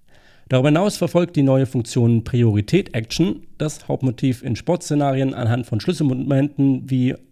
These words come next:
äh, etwa Aktionen, wenn ein Spieler gerade einen Ball schießt oder, weiß ich nicht, ein Volleyballspieler den wegpritscht.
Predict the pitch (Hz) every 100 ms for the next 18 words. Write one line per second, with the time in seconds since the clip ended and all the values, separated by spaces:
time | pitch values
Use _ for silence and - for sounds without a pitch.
0 | _ 127 113 127 113 117 110 - - 113
1 | 113 117 - - - - 110 107 104 -
2 | 135 117 101 107 107 98 117 160 - -
3 | 156 - - - 107 107 113 - - -
4 | - 90 85 85 90 - 95 92 95 _
5 | _ - - _ - - 117 110 104 -
6 | 110 104 101 95 87 - 139 - - 190
7 | - -